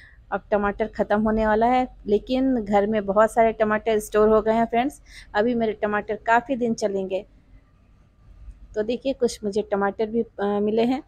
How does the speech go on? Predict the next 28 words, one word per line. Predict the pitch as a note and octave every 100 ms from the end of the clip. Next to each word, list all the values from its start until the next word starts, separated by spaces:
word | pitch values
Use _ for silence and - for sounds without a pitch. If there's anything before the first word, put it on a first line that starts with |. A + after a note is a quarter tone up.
| _ _ A3
बाकी | A#3 C4 C#4+
बहुत | A#3 B3+ B3
सारे | A#3
टमाटर | A3+ G#3+ G#3 A3
तो | G#3+ G#3
गिलहरी | G#3 G#3 G#3 G#3
और | G#3+
चिड़ियाँ | G#3 G3 G3+ G#3
खा | G3 F#3+
जा | G3+
रही | G3 A3
हैं, | B3
तो | -
इतने | F3+ - G3
टमाटर | F#3+ F#3+ F3+ F3 G3
मुझे | G3 G#3
मिले | G#3 G#3
हैं। | A3+ E4 _ _ - _
फिलहाल | G#3 A3 G#3+
घर | A3+ G#3+
में | G#3
तो | G3
बहुत | F#3+ G3+
सारे | G#3 G3
टमाटर | - F#3+ F#3+ G3
रखे | F#3+ F#3 -
हुए | G3 G3
हैं। | A3+